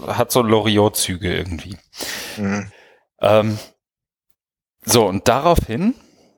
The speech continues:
Speaker 1: so, und um das jetzt mal, jetzt erzähl ich's mal sozusagen aus der, als, <laughs> als Ich-Erzähler, ähm, steigt halt auch Mike Caulfield ein
Speaker 2: Mhm.
Speaker 1: in die Unterhaltung bei Twitter. Ähm,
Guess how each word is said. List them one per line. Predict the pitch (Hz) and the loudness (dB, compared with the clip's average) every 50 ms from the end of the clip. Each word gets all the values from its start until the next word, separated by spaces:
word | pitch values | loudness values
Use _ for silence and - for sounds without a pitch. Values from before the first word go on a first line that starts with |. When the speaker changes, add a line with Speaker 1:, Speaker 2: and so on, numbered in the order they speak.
| _ _ _ _ _ _ _ - - _ | _ _ _ _ _ _ _ -20 -20 _
Speaker 1:
so, | - 107 123 | 0 2 4
und | 120 113 110 - | 4 4 4 4
um | - 117 117 | 4 4 4
das | 117 110 - | 4 4 4
jetzt | 120 - - | 2 2 4
mal, | 127 113 107 98 98 | 4 4 4 4 2
jetzt | 104 101 - - | 0 0 2 2
erzähl | 117 - - 135 139 143 | 2 4 4 2 2 2
ich's | 139 - | 0 0
mal | 123 117 | 0 -2
sozusagen | 113 123 - - 113 107 107 | -2 -2 -2 -2 0 0 0
aus | 101 104 - | 0 0 0
der, | - 107 101 95 95 98 - - | 2 2 2 0 -2 -4 -6 -6
als, | - - - - - _ | -4 -4 -4 -6 -8 _
<laughs> | _ _ - 117 - 117 - | _ _ 0 2 2 2 0
als | - - - - - | -2 -6 -8 -6 -6
Ich-Erzähler, | 120 - - - - - - - 151 151 156 170 196 - _ - - - - - - - - _ _ _ | -6 -6 -4 -4 -6 -4 -2 -2 -2 -2 -4 -8 -10 -12 _ -16 -16 -16 -16 -16 -18 -20 -20 _ _ _
ähm, | 104 110 117 117 117 117 - _ _ _ _ _ _ _ _ _ _ _ _ _ _ _ _ - - - | 4 4 4 4 2 -2 -6 _ _ _ _ _ _ _ _ _ _ _ _ _ _ _ _ -12 -8 -8
steigt | - - 123 123 - - | -2 0 0 0 2 2
halt | 143 127 | 4 6
auch | 131 123 - | 4 4 4
Mike | 139 131 131 - - | 4 2 2 2 2
Caulfield | - 127 127 127 - - 107 98 90 - | 2 2 2 2 2 2 0 0 0 -2
ein | - 87 87 92 - - _ _ _ _ _ - | -4 -4 -6 -8 -10 -16 _ _ _ _ _ -2
Speaker 2:
Mhm. | 98 98 98 101 107 | 0 2 2 0 2
Speaker 1:
in | 117 113 104 | 2 2 4
die | 101 104 | 4 4
Unterhaltung | 98 95 85 90 92 87 90 92 - 92 90 | 2 2 0 2 2 2 2 2 0 -2 -4
bei | 92 | -4
Twitter. | 92 - - 110 - - 87 90 - _ _ _ _ _ _ _ _ _ _ _ _ _ _ _ _ - _ - - - _ _ _ - | -2 0 0 0 0 -2 -6 -6 -12 _ _ _ _ _ _ _ _ _ _ _ _ _ _ _ _ -20 _ -20 -20 -20 _ _ _ 0
Ähm, | 113 107 110 110 110 110 110 113 110 113 113 139 | 2 4 6 6 6 4 4 2 0 -2 -4 -10